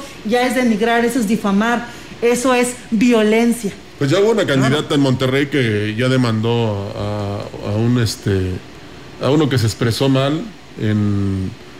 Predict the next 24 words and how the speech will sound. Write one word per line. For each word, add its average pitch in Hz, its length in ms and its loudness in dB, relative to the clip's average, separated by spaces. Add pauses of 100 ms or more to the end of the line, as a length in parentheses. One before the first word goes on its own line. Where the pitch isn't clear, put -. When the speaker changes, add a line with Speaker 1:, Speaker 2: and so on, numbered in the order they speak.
(260)
Speaker 2:
en 110 100 0
las 110 100 0
redes 139 200 2
sociales, 127 580 0 (500)
y 131 60 -2
lo 123 140 2
dijo 160 240 2
por 143 180 0
eso, 185 260 0 (800)
que 110 320 0 (120)
precisamente 135 640 0
porque 120 260 -2
era 151 120 2
violencia 139 500 0
contra 135 240 0
la 131 80 2
mujer, 131 280 0 (640)
no 135 220 2
contra 156 320 2
la 127 160 0
candidatura 123 640 0
de 127 160 0
ella, 165 180 -2
fíjate. 107 380 -8